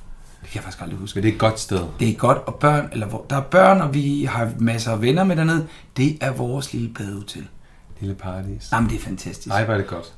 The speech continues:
Speaker 1: Og dagene går med at bade og læse og sove til middag og gå ud og
Speaker 2: Ja.
Speaker 1: spise og bade og læse og gå ud og spise.
Speaker 2: Det kan du godt lide.
Speaker 1: Og høre meget radio. Jeg hører også andre podcast, så, øh, men jeg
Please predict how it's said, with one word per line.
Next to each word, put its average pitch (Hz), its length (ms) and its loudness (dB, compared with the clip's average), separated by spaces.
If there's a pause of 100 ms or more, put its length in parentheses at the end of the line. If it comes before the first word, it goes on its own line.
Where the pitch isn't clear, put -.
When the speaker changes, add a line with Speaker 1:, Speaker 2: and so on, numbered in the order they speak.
Speaker 1:
Og 117 160 -2
dagene 143 300 4
går 139 180 0
med 127 100 2
at 113 60 -2
bade 139 380 2
og 147 60 2
læse 139 480 2
og 143 80 -2
sove 120 200 -2
til 113 120 -6
middag 135 480 0
og 120 280 -2
gå 123 100 -6
ud 117 80 -2
og 120 60 -4
Speaker 2:
Ja. - 100 -12
Speaker 1:
spise 147 320 -2
og - 60 -10
bade 127 380 -2
og 113 300 -6 (380)
læse 135 320 -2
og 151 60 -8
gå - 80 -6
ud - 120 -2
og - 60 -6
spise. - 460 -8 (260)
Speaker 2:
Det 104 80 -4
kan 98 100 -2
du 98 60 0
godt 98 160 -2
lide. - 80 -2
Speaker 1:
Og 131 80 8
høre 127 180 8
meget 110 280 6
radio. - 300 0
Jeg 123 80 2
hører 151 100 6
også 147 260 6
andre 139 200 0
podcast, - 640 -8 (160)
så, - 180 -8 (140)
øh, - 160 -4 (760)
men 113 160 2
jeg - 80 -4